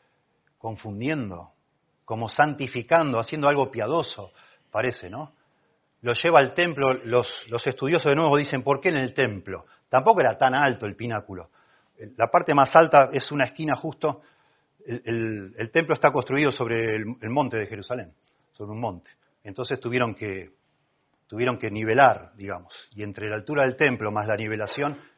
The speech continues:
es, ese lugar son unos quince metros de altura. Tampoco es un, una cosa, hubiera llevado a un precipicio mucho más alto. Lo que pasa es que el templo es un símbolo de la protección de Dios.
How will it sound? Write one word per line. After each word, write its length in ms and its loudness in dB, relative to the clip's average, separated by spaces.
es, 340 -6
ese 240 -6
lugar 460 2
son 220 -10
unos 180 -6
quince 320 -8
metros 260 -6
de 60 -6
altura. 440 -8
Tampoco 360 0
es 120 -8
un, 400 -16
una 140 -8
cosa, 400 -8
hubiera 280 -2
llevado 240 -6
a 20 -6
un 80 -12
precipicio 580 -8
mucho 220 -12
más 180 -10
alto. 240 -8
Lo 120 -6
que 100 -2
pasa 240 2
es 40 2
que 80 -2
el 140 -4
templo 280 0
es 80 -6
un 140 -4
símbolo 440 0
de 60 2
la 140 2
protección 480 -6
de 80 -6
Dios. 500 -8